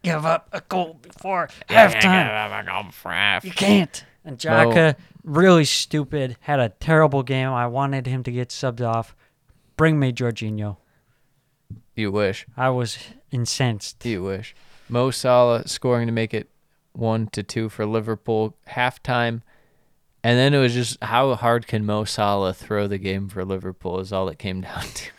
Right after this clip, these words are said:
Speaker 1: Liverpool should have won this game.
Speaker 2: Yes, it probably should have been, like, four to two.
Speaker 1: Aaron Ramsdale was insane.
Speaker 2: Yeah, his save
Speaker 1: He,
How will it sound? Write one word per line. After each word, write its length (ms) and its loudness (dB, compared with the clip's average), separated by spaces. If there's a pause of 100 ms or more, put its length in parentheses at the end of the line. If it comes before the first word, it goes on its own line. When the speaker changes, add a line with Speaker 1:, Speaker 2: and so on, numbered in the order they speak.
(1300)
Speaker 1:
Liverpool 480 2
should 180 0
have 80 -2
won 220 -2
this 200 -8
game. 300 -14
Speaker 2:
Yes, 440 -4 (100)
it 180 -4 (160)
probably 280 0
should 180 -4
have 80 -6
been, 160 -6
like, 200 -10
four 260 -10
to 80 -18
two. 280 -10 (720)
Speaker 1:
Aaron 300 4
Ramsdale 880 0 (100)
was 260 0
insane. 600 -4 (120)
Speaker 2:
Yeah, 200 -4
his 260 -8
save 320 -4
Speaker 1:
He, 80 -10